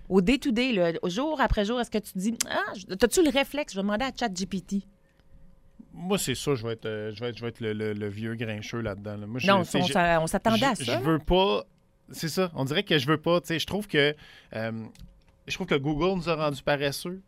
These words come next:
Speaker 2: euh, un, un peu sur, euh, les, la, la réflexion puis, euh, la, l'accumulation de connaissances. Puis je trouve que ça, ça va encore plus loin parce que non seulement, parce que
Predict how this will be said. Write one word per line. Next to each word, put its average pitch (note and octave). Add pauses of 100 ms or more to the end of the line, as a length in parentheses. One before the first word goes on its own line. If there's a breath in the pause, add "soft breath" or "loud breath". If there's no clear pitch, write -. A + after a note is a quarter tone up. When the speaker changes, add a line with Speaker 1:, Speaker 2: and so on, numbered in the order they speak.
Speaker 2:
euh, B2
un, C#3
un C3+
peu E3
sur, C#3
euh, B2
les, B2
la, A#2+
la A#2
réflexion C3
puis, B2+
euh, A#2+
la, A#2+
l'accumulation B2+
de C3
connaissances. C3+
Puis B2+ (380 loud breath)
je -
trouve E3
que D3
ça, E3+
ça A#2+
va A#2+
encore C#3
plus C3+
loin C3+
parce -
que - (280 loud breath)
non D#3+
seulement, F3 (100)
parce D3+
que G3+